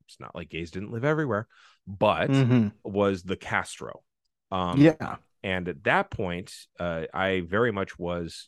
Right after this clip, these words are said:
Speaker 1: you know, I, I, I parroted what other people said. And if it was dumb shit, then I'd stop parroting it. And, uh, my mom told me that I've said this. I don't recall saying it, but,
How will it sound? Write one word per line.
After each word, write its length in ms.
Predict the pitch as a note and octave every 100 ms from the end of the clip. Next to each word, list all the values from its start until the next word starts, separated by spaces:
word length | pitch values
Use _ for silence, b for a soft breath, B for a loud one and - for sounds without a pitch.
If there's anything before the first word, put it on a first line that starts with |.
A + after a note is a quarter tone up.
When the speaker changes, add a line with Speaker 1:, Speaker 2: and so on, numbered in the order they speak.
| -
Speaker 1:
you 80 | D#2+
know, 100 | C#2+
I, 200 | D#2+ -
I, 320 | D#2+ D#2 E2
I 40 | E2
parroted 420 | - F2 E2 D#2
what 140 | D#2+
other 160 | D#2+ D#2
people 300 | D2+ D#2+ -
said. 260 | - E2 - _
And 220 | - C#2 D2
if 140 | -
it 60 | -
was 140 | D2+
dumb 260 | D#2 F2 F#2+
shit, 320 | - F2 E2
then 140 | E2+ D#2
I'd 120 | D#2
stop 220 | E2+ -
parroting 400 | - D#2+ C#2+ -
it. 120 | - _ b b b b _ G2
And, 320 | F#2 F2 E2+
uh, 360 | D#2+ E2+ E2 D#2
my 140 | E2+ E2+
mom 320 | F#2+ C3+ C#3
told 280 | C#3 C3+ A2+
me 220 | G#2 F#2+
that 160 | F2
I've 160 | E2+ D#2
said 320 | - G3+ F#3
this. 300 | A#2 G2 - -
I 120 | F#2
don't 180 | F#2+ E2
recall 380 | - A2 B2+
saying 300 | - C#3+ D3
it, 200 | F3 E3+
but, 220 | - E2